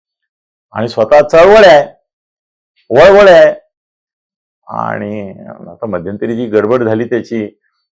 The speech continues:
ते जर एक प्रकरण सोडलं तर तसं त्याची लोकप्रियता मतदारसंघात पण चांगली आहे.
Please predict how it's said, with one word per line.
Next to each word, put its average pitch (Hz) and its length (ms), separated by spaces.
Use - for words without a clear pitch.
ते 127 140
जर 127 240
एक 131 280
प्रकरण 135 300
सोडलं 147 440
तर - 40
तसं 165 220
त्याची 175 240
लोकप्रियता 175 680
मतदारसंघात 170 560
पण 175 200
चांगली 196 320
आहे. 175 80